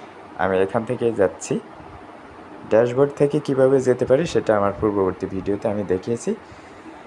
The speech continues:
এখন ধরুন আপনি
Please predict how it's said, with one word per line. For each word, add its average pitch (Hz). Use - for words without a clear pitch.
এখন 143
ধরুন 131
আপনি 139